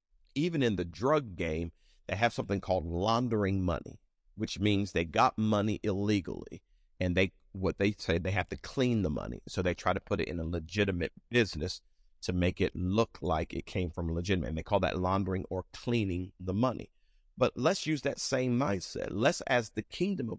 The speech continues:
God, let's clean the money by taking it. And then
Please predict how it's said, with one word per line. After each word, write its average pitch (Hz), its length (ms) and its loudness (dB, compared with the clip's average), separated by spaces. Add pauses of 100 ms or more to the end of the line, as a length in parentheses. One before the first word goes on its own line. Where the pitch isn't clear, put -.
God, - 320 0
let's 139 260 2
clean 143 560 -2
the 104 100 0
money - 380 -2 (440)
by 98 200 4 (380)
taking 110 440 -2
it. - 180 -4 (360)
And 101 160 2
then 101 180 2